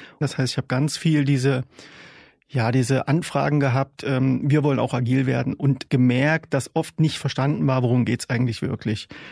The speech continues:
Jetzt ist es anders nach Corona. Das Thema Agilität oder das, was man darunter verstehen könnte, ist Commodity geworden. Das heißt, das ist in der Breite angekommen. Corona hat uns das gelehrt. Also wer zweitausendneunzehn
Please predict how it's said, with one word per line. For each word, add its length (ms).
Jetzt 220
ist 80
es 140
anders 480
nach 160
Corona. 720
Das 120
Thema 220
Agilität 540
oder 120
das, 200
was 160
man 180
darunter 500
verstehen 460
könnte, 500
ist 140
Commodity 500
geworden. 340
Das 140
heißt, 240
das 100
ist 140
in 80
der 80
Breite 320
angekommen. 580
Corona 380
hat 120
uns 140
das 180
gelehrt. 440
Also 200
wer 200
zweitausendneunzehn 1080